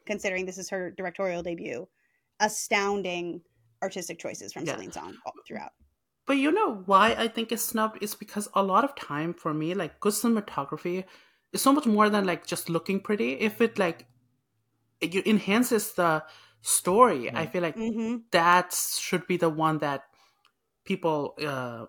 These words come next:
Speaker 2: sort of prop up. Because, uh, for me, there were, like, two snubs. At least, I mean, one was not even in the co-, uh, contention, I think. But I think, uh, Monica was one of the most beautiful films I have seen last year. Like,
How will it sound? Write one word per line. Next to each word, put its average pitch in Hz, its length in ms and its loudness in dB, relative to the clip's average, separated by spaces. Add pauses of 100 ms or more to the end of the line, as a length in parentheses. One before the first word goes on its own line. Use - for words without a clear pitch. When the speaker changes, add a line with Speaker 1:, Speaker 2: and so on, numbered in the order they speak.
(320)
Speaker 2:
sort 175 240 2
of - 40 -14
prop 175 300 2
up. 160 340 -2 (240)
Because, 220 440 4
uh, 160 160 4
for 254 200 10
me, 254 200 8
there 226 140 2
were, 208 100 6
like, 170 200 -2
two 226 120 0
snubs. 151 480 0
At 175 160 -2
least, - 340 2
I 180 60 4
mean, 165 200 4
one 190 200 10
was 175 180 4
not 156 160 4
even 147 180 0
in 131 120 -2
the 123 80 -6
co-, - 220 -4
uh, 131 140 -8
contention, 143 640 -4
I 127 60 -12
think. 127 260 -12 (420)
But 180 160 8
I 180 80 8
think, 175 400 2
uh, 139 220 2
Monica 220 560 6
was 175 560 0
one 175 240 4
of 190 120 0
the 185 60 0
most 170 280 -2
beautiful 156 460 -4
films 143 460 -4 (140)
I 139 140 0
have 139 200 -6
seen 139 480 -6 (380)
last 139 300 -4
year. 139 120 -8
Like, 135 220 -12